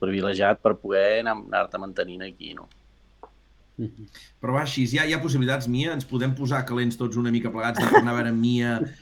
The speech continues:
Speaker 3: algun Costa Brava, allò amb un cotxe per, per estar fotent una mica d'espectacle allà davant a topes o no? Va,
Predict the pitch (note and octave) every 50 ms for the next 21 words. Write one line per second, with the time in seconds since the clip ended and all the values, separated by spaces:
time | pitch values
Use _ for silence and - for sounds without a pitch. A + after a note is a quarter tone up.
0 | - - C#3+ B2 C3+ C#3 C#3+ D#3 D3+ C3 D#3 D3+ C3 - - D3 C3+ C#3+ D3 D3+
1 | D#3 D3+ D3+ D#3 D3 D3+ D3 D3 C#3+ C#3+ C#3+ D3 C#3+ C#3 C#3+ C#3+ C#3 C3+ C3 C#3+
2 | D3+ D3+ - - - D3+ D3 C3 C#3+ C#3 C3+ A#2 C3+ C3+ B2+ - D3+ C3 C3+ C#3+
3 | C3+ C#3+ C#3+ C#3+ C#3 C#3 C3+ C#3 C#3 C3 C3+ - C3+ C3 - C#3+ C3+ C3+ C#3 C3+
4 | C3+ C3+ C3+ C3+ C3+ C#3 C3+ B2+ A#2+ D3 D#3 - A3 A#3 A#3+ A3+ A3 E3 A#2+ B2+
5 | A2 G#2 F#2+ F#2 G2+ G#2+ G2+ F#2